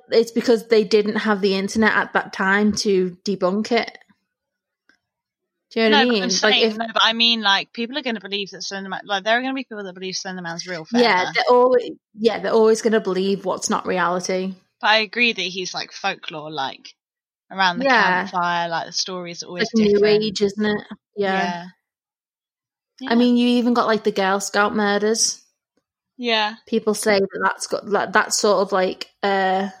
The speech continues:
Speaker 1: mythical, like, legend, like, creature because there was no footprints or whatever, and it had been raining.
Speaker 2: What, in the woods? Yeah.
Speaker 1: Yeah, on the, in the campsite.
Speaker 2: Yeah, yeah, yeah.
Speaker 1: Um,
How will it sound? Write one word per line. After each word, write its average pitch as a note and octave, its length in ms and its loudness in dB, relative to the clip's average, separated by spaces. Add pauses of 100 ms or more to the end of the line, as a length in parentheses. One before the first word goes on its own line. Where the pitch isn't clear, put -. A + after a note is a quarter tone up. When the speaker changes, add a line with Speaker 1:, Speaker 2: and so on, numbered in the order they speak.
(760)
Speaker 1:
mythical, G3+ 760 2
like, F#3 160 2
legend, F#3+ 560 2
like, F3+ 200 0
creature G3 500 0
because F#3+ 640 0 (220)
there G3 100 2
was G3+ 180 2
no G3+ 140 4
footprints - 640 -4
or G3 100 2
whatever, F3+ 440 0
and F#3+ 100 0
it E3+ 40 -2
had F3+ 120 -2
been F#3 220 0
raining. F3+ 480 -2 (240)
Speaker 2:
What, A#3+ 220 2
in A3+ 120 2
the A#3 100 2
woods? F#3 560 -2
Yeah. F#3 300 2 (680)
Speaker 1:
Yeah, G3 440 4
on G3 240 2
the, F#3+ 280 2
in F#3+ 120 0
the F#3 120 0
campsite. F#3+ 760 -2
Speaker 2:
Yeah, A3 300 2
yeah, G#3 300 -2
yeah. G#3 300 -8 (960)
Speaker 1:
Um, F#3+ 500 0